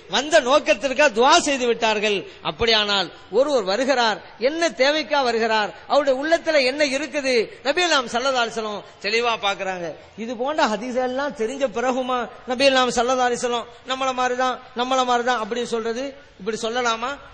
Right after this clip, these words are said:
நபி நாம் ஸல்லல்லாஹு அலைஹி வஸல்லம் அவருடைய ஆற்றல் எப்படியெல்லாம் இருக்கிறது? ஏன் இப்ப விவகாரம் பண்ணணும்? நம்ம ஒண்ணு சொன்னாக்கா அவங்க ஒண்ணு சொல்றது. குர்ஆனை படிச்சாலும் சரியா பிடிக்கிறது இல்லையில. ஒரு ஆசிரியர் மாணவர்கிட்ட கேட்டாரு, "டேய், உனக்கு முக்கணி தெரியுமா?" அப்படின்றாரு.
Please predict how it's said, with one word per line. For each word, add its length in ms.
நபி 200
நாம் 180
ஸல்லல்லாஹு 420
அலைஹி 100
வஸல்லம் 60
அவருடைய 340
ஆற்றல் 380
எப்படியெல்லாம் 640
இருக்கிறது? 600
ஏன் 180
இப்ப 180
விவகாரம் 440
பண்ணணும்? 420
நம்ம 300
ஒண்ணு 20
சொன்னாக்கா 400
அவங்க 280
ஒண்ணு 40
சொல்றது. 500
குர்ஆனை 520
படிச்சாலும் 300
சரியா 240
பிடிக்கிறது 440
இல்லையில. 400
ஒரு 240
ஆசிரியர் 480
மாணவர்கிட்ட 480
கேட்டாரு, 640
"டேய், 280
உனக்கு 380
முக்கணி 640
தெரியுமா?" 580
அப்படின்றாரு. 600